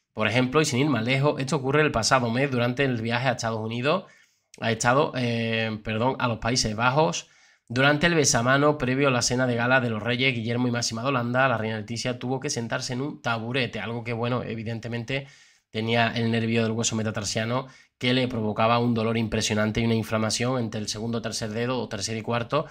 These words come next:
eh, podrían ser, y evidentemente, pues, esto hizo que tuvieran que tomar medidas. Fue la primera vez que la vimos, eh,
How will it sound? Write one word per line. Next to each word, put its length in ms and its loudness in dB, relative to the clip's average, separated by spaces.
eh, 580 2
podrían 340 2
ser, 300 0
y 240 -2
evidentemente, 640 -8
pues, 360 -8
esto 300 -2
hizo 260 -2
que 220 -2
tuvieran 260 -2
que 80 -4
tomar 240 -4
medidas. 480 -6
Fue 160 2
la 100 6
primera 300 6
vez 200 4
que 120 6
la 80 6
vimos, 560 2
eh, 320 0